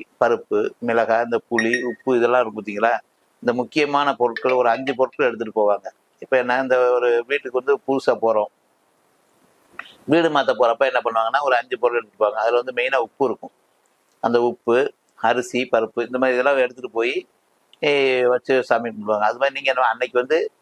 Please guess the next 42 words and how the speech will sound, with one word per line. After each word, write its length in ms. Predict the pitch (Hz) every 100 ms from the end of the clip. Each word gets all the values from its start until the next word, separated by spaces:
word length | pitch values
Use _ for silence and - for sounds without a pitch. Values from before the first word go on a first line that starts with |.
| _
மளிகை 360 | 127 120 151 190
ஜாமான்களை 540 | 147 135 127 117 110 107
வாங்குங்க. 420 | 104 107 101 98 - _ _ _ -
மளிகை 260 | 117 147 147
ஜாமான் 340 | 135 127 113
வாங்கி 260 | 110 110 143 - -
நீங்க, 240 | 127 120
நீங்க 180 | 113 110
அந்த 100 | 107
வீட்டுல 260 | 113 123 117
வந்து 140 | 113 110
சேர்த்து 240 | 120 120
வச்சீங்கன்னா, 380 | 107 - 104 127 - _ _ _ 139
உங்களுக்கு 220 | 127 123
வந்து 140 | 147 151 139
அது 100 | 120 117
இப்ப 140 | 107 113
எப்படி 200 | 110 123
தங்கம் 320 | 110 120 131
வாங்கணுங்கிற 400 | 131 131 127 123
அவசியம் 380 | 117 117 - 117
கிடையாதுங்க. 420 | 107 104 104 98 107 - 123
ஏன்னா 120 | 123 117
தங்க 160 | 120 127
விலை 160 | 120 117 117
ஏறிக்கிட்டே 300 | 117 110 135
போயிட்டு 300 | 123 117 110
இருக்குது. 220 | 104 123
அப்படி 180 | 120 120 120 117
ஒவ்வொருத்தரும் 500 | 123 127 - 127 120
போய் 120 | 127
என்ன 100 | 123
பண்றாங்கன்னா, 480 | 120 113 113 107 131 - _ _ _ _ -
முன்னாடி 260 | 139 147 143
என்ன 200 | 139 135
செய்வாங்கன்னா, 400 | 127 120 113 120 - - - -
வீட்டுல 300 | 151 160 135
இருக்கக்கூடிய 320 | 139 120 120 110
தங்கத்தை 260 | 117 131 120
எடுத்து 220 | 110 110
கொண்டு 180 | 113 110
போய் 120 | 113